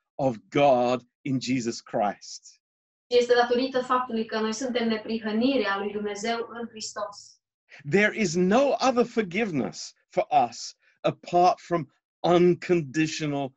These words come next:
Speaker 1: forgiveness.
Speaker 2: Și nu există altfel de iertare pentru noi, în afară de iertarea necondițională.
Speaker 1: M-, my friends, that is our starting point.
Speaker 2: Și, prietenii mei, acesta este punctul nostru de, în, uh, de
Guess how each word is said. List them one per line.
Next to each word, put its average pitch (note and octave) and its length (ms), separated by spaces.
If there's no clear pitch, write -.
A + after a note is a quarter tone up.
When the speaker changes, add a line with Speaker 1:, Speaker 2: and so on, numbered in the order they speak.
Speaker 1:
forgiveness. A#2+ 800
Speaker 2:
Și B3+ 60
nu C#4 140
există A#3+ 600
altfel B3 420
de G#3 120
iertare G3+ 640
pentru G#3 280
noi, G#3 360
în G3 120
afară G#3 480
de G3+ 160
iertarea G3+ 500
necondițională. G3 840
Speaker 1:
M-, - 180
my G#3 220
friends, - 400
that B3+ 220
is C4 200
our C4+ 240
starting A#3+ 920
point. G2 340
Speaker 2:
Și, B3 180
prietenii B3 440
mei, G#3+ 100
acesta B3 360
este A#3 340
punctul B3 360
nostru A#3 360
de, G3+ 460
în, G#3 120
uh, G3 640
de A3 120